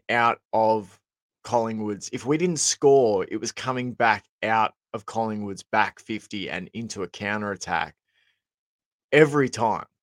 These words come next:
Like, there, I, I, it's so few instances where you can ever remember Geelong getting set up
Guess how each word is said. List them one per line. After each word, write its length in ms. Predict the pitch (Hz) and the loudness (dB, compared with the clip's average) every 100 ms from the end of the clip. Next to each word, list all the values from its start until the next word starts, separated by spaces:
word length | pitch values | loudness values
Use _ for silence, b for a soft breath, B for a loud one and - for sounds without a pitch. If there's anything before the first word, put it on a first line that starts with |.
| - | 0
Like, 220 | 120 117 - | 2 2 0
there, 180 | 127 | 2
I, 260 | 113 - 117 | 2 2 2
I, 60 | 123 _ _ _ | 0 _ _ _
it's 240 | - - - | -20 -10 -4
so 340 | - 143 147 | 2 4 4
few 260 | 143 139 120 | 2 -4 -4
instances 560 | 120 - 117 - 110 | -6 -6 -6 -6 -4
where 120 | 113 110 | -2 -2
you 120 | 110 | -2
can 160 | 110 104 | -8 -6
ever 220 | 123 123 127 | -4 -2 -2
remember 380 | 117 113 110 107 | -2 -4 -6 -8
Geelong 480 | 95 113 110 110 117 | -6 -4 -2 -4 -6
getting 460 | 117 107 107 104 - _ _ - | -4 -4 -4 -8 -12 _ _ -6
set 340 | - 135 120 | -2 2 4
up 200 | 117 104 | 4 2